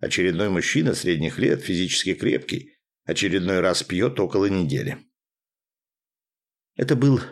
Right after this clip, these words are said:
большой панельный дом в одном из спальных районов. Квартира вроде бы на три или четыре комнаты,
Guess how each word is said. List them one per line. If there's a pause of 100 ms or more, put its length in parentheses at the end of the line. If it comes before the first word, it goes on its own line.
(120)
большой
панельный
дом (320)
в
одном
из
спальных
районов. (720)
Квартира
вроде
бы
на
три
или
четыре
комнаты,